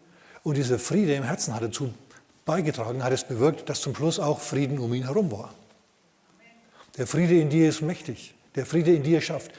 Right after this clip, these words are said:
natürliche, also schafft, schafft Realitäten in der, in der äußeren, natürlichen Welt.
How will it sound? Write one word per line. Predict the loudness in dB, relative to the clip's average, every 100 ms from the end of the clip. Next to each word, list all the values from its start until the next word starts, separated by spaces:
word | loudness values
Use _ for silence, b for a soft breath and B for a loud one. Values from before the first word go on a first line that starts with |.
| B
natürliche, | -4 -4 -2 0 0 2 0 0 -6
also | -8 -6 -6 -8 B B -14
schafft, | -6 -6 -8 -10
schafft | -6 -6 -8 -10 0
Realitäten | 2 4 2 0 0 0
in | 0
der, | 0 0
in | -2
der | -2 -2 0
äußeren, | -2 0 0
natürlichen | 0 -4 -4 -4 -6
Welt. | -6 -8